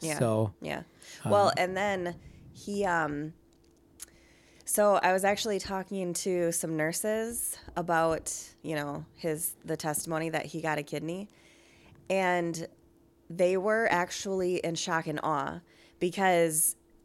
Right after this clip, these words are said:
Speaker 1: they don't know many people that have gotten transplants.
Speaker 2: Mm.
Speaker 1: And they're, and they're in the medical field.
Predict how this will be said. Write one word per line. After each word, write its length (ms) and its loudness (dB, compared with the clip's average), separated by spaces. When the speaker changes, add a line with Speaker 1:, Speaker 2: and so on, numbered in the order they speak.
Speaker 1:
they 420 2
don't 280 2
know 200 0
many 300 0
people 340 -2
that 160 0
have 180 -4
gotten 240 -4
transplants. 800 -10
Speaker 2:
Mm. 240 2
Speaker 1:
And 200 4
they're, 200 4
and 140 2
they're 100 4
in 200 2
the 60 2
medical 360 0
field. 380 -8